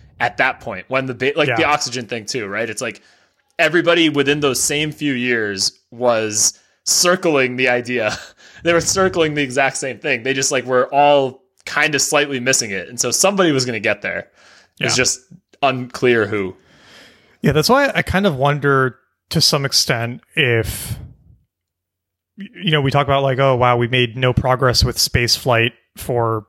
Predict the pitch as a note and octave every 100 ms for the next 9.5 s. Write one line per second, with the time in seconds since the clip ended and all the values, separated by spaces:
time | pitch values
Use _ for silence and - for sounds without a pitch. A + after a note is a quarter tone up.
0 | - - D3 - A#2 A#2+ A2+ A2 - B2
1 | G#2 C3 B2 A2+ A#2+ C#3 A#2 A#2 A2 G#2+
2 | - C#3 B2 C3 - - A#2+ A#2 A#2 A2+
3 | A2+ C#3 A#2 A2+ A2+ A#2 - - C#3 G#2+
4 | - - C3 B2 G#2 B2+ A#2 A#2 A2+ G#2
5 | - C#3+ A#2+ A2+ A2 - - - _ -
6 | - C3+ - B2 A2+ G#2+ A#2 A2 - -
7 | - _ _ _ D3 B2+ A#2 A2 - _
8 | _ _ C#3+ - A3 A#3+ D3+ D#3 D#3+ D3+
9 | D#3+ C#3 A#2+ -